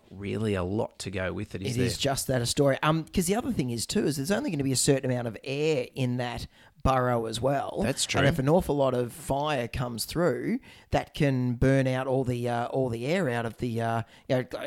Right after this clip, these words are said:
Speaker 2: literally sucking the oxygen out of the air around it.
Speaker 1: Would.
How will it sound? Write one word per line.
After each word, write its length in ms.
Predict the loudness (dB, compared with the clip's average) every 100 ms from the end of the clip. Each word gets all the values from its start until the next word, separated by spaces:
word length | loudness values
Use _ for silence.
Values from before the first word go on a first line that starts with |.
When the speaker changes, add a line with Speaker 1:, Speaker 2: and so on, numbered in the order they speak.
| -6
Speaker 2:
literally 560 | -4 0 0 0 -2 -2
sucking 460 | -2 0 -2 -4
the 140 | -4 -2
oxygen 420 | -2 -2 -2 -2
out 200 | 0 -2
of 60 | -2
the 180 | -2
air 200 | 0 -2
around 340 | -2 0 0 0
it. 200 | 0 -2
Speaker 1:
Would. 180 | -2